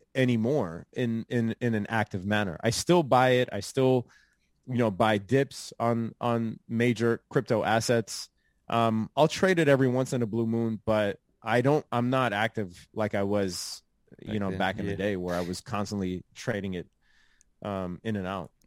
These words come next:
Speaker 2: Cool. It, uh, w-, one thing that's quite interesting, you, what you said earlier, which was around the time f-, uh, factor with stock options versus Forex, and I suppose versus Bitcoin as well, which you've now got experience in.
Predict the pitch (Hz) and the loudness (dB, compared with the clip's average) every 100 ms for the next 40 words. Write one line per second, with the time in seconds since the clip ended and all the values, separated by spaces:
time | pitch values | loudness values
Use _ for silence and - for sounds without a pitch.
0 | - 143 131 - 147 - - 147 147 175 | -8 -4 -2 0 2 2 -2 -6 -2 -2
1 | 180 160 120 - - 143 131 131 - 107 | -2 -4 -6 -10 -2 0 0 -4 -8 -8
2 | 107 101 107 - 127 113 120 117 101 98 | -8 -6 -6 -4 -2 2 2 2 0 -2
3 | - 110 104 104 101 98 - 110 117 110 | -6 -8 -4 -4 -4 -8 -4 -2 0 -2
4 | 107 _ - - - 76 85 - 110 - | -4 _ -20 -20 -8 -4 -4 -2 -4 -4
5 | - 98 98 - - - _ _ - 117 | -4 -2 -2 -6 -20 -20 _ _ -4 2
6 | 107 98 - - - 123 - 110 - 113 | 2 0 -6 -8 0 0 2 -2 -2 -4
7 | 107 98 104 98 101 95 - 104 107 104 | -4 -2 -2 -2 -6 -10 -10 -6 -2 -2
8 | 92 - - - - - - _ _ _ | -4 -8 -14 -14 -16 -20 -20 _ _ _
9 | _ _ _ 120 120 113 - 123 120 101 | _ _ _ 0 2 2 4 4 4 0
10 | 110 104 104 95 117 - - 104 98 95 | -2 -2 -6 -4 -2 -2 -4 -2 -2 -4
11 | 95 104 104 98 95 98 101 95 95 - | -4 0 0 -2 -6 -6 -4 -2 -4 -6
12 | 104 101 95 - - - _ _ - 95 | -4 -4 -4 -10 -14 -18 _ _ -6 -4
13 | 90 90 | -4 -8